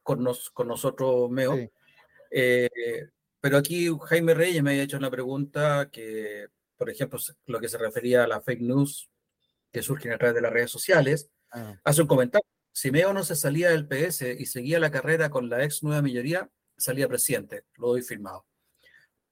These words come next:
Speaker 1: Es probable, ¿eh? Política ficción, pero en la política de ficción todo es probable. Ahora,
Speaker 2: En la política todo es posible.
Speaker 1: vemos que él se, él se, él se autodefine como díscolo. Juan Carlos Herrera también está,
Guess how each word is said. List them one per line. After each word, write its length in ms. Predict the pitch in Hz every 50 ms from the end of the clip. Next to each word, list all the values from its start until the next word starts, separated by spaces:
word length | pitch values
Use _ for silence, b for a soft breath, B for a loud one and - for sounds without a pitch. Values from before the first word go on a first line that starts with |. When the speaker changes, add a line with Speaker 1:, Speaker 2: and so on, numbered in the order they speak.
| _ _ _ _ _
Speaker 1:
Es 120 | - - 220
probable, 440 | 220 - - - 277 269 151 120 127
¿eh? 100 | 151 139 - _ _
Política 340 | - 127 143 147 165 156 151
ficción, 380 | 143 139 - - - 254 277 269
pero 140 | - 120 120
en 60 | 123
la 60 | 123
política 300 | 123 127 139 143 - - 123
de 80 | 113
ficción 320 | - - - - - 143 143
todo 140 | - 151
es 60 | 151 147
probable. 480 | 160 185 175 143 120 123 156 180 - _ _ _ _ _ _ -
Ahora, 180 | 160 190 175 139
Speaker 2:
En 60 | 127
la 60 | 131
política 200 | 147 147 147 135
todo 120 | 135 175 180
es 40 | -
posible. 300 | 175 170 - 220 160 175
Speaker 1:
vemos 160 | 185 - - - _
que 320 | _ _ - - - - - _ _ _ - - _ _ _ _ _ _ _ _ _ _ _ _ _ _ _ _ -
él 140 | 156 160 160
se, 380 | - - 165 147 127 120 123
él 100 | 143 143 139
se, 640 | - 151 131 123 117 107 107 113 110 - - - - _ _ _ _ _ -
él 140 | - 127 123
se 440 | - - 139 123 113 110 107 104 104
autodefine 580 | 104 120 135 147 - 123 110 - 165 160 151
como 200 | 147 143 143 156
díscolo. 340 | 147 - - 117 101 - _ _ b b b b b b
Juan 200 | - 151 160 156
Carlos 220 | 170 165 151 147
Herrera 200 | 147 202 220 196
también 240 | 147 131 131 135 135
está, 640 | 131 - - 139 131 131 127 127 123 120 120 123